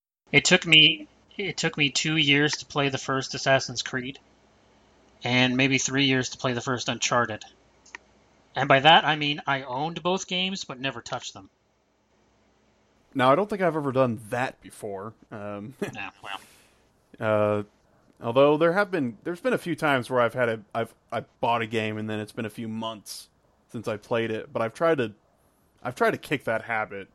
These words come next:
Speaker 2: um, just because it's, it's not very responsible, uh, financial-wise.
Speaker 1: <laughs>
Speaker 2: And, uh, there's, since there's
Speaker 1: I bought this car, but I don't really wanna drive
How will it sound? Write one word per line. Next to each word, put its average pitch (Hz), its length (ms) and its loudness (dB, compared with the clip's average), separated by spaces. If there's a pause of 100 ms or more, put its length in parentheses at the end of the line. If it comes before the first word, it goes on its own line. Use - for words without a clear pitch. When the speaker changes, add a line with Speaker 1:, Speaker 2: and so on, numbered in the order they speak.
(140)
Speaker 2:
um, 107 460 -12 (720)
just 117 160 -14
because 113 360 -8
it's, - 360 -14 (680)
it's - 40 -20 (140)
not 120 220 -6
very 113 160 0
responsible, 120 680 -4 (320)
uh, 107 240 -6 (220)
financial-wise. 131 880 -2 (540)
Speaker 1:
<laughs> - 260 -6 (680)
Speaker 2:
And, 113 380 -2
uh, 110 200 4
there's, 120 400 -6
since - 280 -6
there's 120 240 -8 (800)
Speaker 1:
I 240 100 10
bought 240 280 6
this 156 180 -4
car, 147 260 0
but 151 100 -4
I 196 80 2
don't 190 120 -2
really 156 160 -4
wanna 123 180 -4
drive 107 380 -10